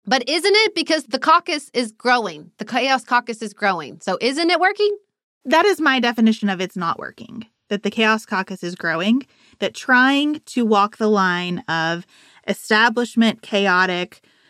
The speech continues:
Speaker 2: Trump base has only proliferated the unmanageability of the situation.
Speaker 1: That's true. Well, I mean, to me, honestly,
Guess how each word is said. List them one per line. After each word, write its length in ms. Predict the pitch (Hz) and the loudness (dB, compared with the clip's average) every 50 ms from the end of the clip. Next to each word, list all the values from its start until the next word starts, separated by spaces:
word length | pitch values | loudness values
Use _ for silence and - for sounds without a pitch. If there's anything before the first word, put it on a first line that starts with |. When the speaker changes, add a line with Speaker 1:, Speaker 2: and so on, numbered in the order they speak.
| _ _ _ _ - | _ _ _ _ -18
Speaker 2:
Trump 500 | - - 240 214 214 214 - - 180 185 | -4 0 2 2 2 0 -2 -8 -8 -6
base 720 | 202 170 156 156 147 127 - - - - - - - _ _ _ _ _ _ _ _ - | -4 -4 -2 -2 -4 -4 -4 -8 -12 -14 -16 -18 -20 _ _ _ _ _ _ _ _ -16
has 280 | - - 185 202 196 - - - | -6 -2 -2 -2 -2 -4 -6 -2
only 840 | - 220 226 247 262 277 277 277 285 285 285 277 277 277 277 269 - _ _ _ _ _ _ _ _ | 2 4 4 6 4 4 4 2 2 2 2 2 2 2 2 0 -4 _ _ _ _ _ _ _ _
proliferated 1000 | - - 220 190 180 185 190 220 233 220 - 233 214 214 220 190 202 196 180 175 - | -2 0 0 2 2 0 0 0 0 0 0 2 4 4 4 2 2 0 -2 -4 -6
the 200 | 185 180 180 - | -4 -4 -2 0
unmanageability 1120 | - 202 208 208 208 196 190 185 185 180 190 180 - 175 170 170 160 165 165 151 156 - - | 0 4 4 6 6 6 4 2 0 0 -2 -2 -2 -4 -2 -2 -4 -2 -4 -4 -4 -4 -6
of 100 | 117 117 | -6 -8
the 60 | 147 | -10
situation. 760 | - - 160 - - 135 92 - - - - - - - - - _ _ _ _ _ _ _ _ _ | -10 -10 -12 -10 -8 -8 -8 -8 -10 -12 -14 -16 -14 -14 -14 -16 _ _ _ _ _ _ _ _ _
Speaker 1:
That's 160 | - - - | -20 -20 -20
true. 280 | - - - 147 165 156 - _ _ _ _ _ _ | -16 -14 -14 -12 -14 -14 -18 _ _ _ _ _ _
Well, 240 | - 339 349 320 285 - | 0 2 2 2 2 2
I 100 | 254 - | 0 0
mean, 180 | 349 403 370 370 | 0 0 0 0
to 100 | - 339 | -2 -2
me, 400 | 302 359 349 330 302 277 254 - | -2 -2 -2 -2 -4 -6 -6 -2
honestly, 800 | - 247 254 254 233 220 208 - - 175 170 160 156 156 160 - | 2 2 4 4 2 0 -4 -4 -4 -4 -4 -4 -6 -8 -10 -14